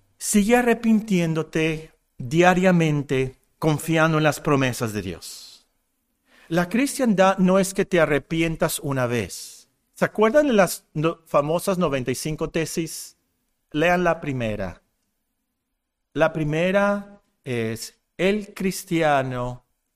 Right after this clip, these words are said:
eh, el cristianismo real es un arrepentimiento continuo delante de Dios. A diario nos arrepentimos".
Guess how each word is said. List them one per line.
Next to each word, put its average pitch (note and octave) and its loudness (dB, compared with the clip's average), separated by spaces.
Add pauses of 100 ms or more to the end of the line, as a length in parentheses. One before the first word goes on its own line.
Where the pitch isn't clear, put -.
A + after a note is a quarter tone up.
(120)
eh, B2 -2
el C#3+ -2
cristianismo E3+ -2
real A#2+ 2 (220)
es D#3+ -2
un D#3+ -2
arrepentimiento C3+ 0
continuo C#3+ -2
delante B2 -2
de A#2+ -8
Dios. A#2+ -6 (540)
A D3 0
diario E3+ 4
nos D#3+ 2
arrepentimos". C#3 -4